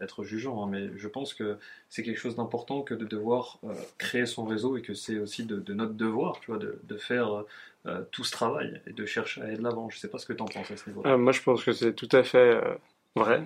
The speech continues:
Speaker 2: parce que au final, euh, bah, des opportunités, il y en a. Il faut juste, euh, bah, parfois être patient et puis surtout, euh, savoir ce qu'on veut au bout d'un moment, euh,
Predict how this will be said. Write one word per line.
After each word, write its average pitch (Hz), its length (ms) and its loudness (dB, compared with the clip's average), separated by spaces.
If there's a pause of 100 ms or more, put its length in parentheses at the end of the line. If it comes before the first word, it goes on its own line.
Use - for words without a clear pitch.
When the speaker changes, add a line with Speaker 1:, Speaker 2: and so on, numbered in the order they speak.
(140)
Speaker 2:
parce 131 160 0
que 123 100 2
au 120 260 6
final, 131 500 8
euh, 107 180 4 (760)
bah, 117 160 10
des 117 140 8
opportunités, 120 600 4
il 117 60 2
y 110 40 2
en 104 140 2
a. 127 180 2 (340)
Il 123 80 2
faut 117 160 0
juste, 117 400 0
euh, 113 100 4
bah, 95 360 0 (560)
parfois 127 280 10
être 120 80 2
patient 123 460 6
et 117 60 4
puis 107 140 -8
surtout, 113 420 0
euh, 101 260 2 (260)
savoir 123 320 12
ce - 80 -6
qu'on 117 180 0
veut 123 160 4
au 113 140 6
bout 101 120 -6
d'un 104 100 -2
moment, 110 480 2
euh, 104 40 2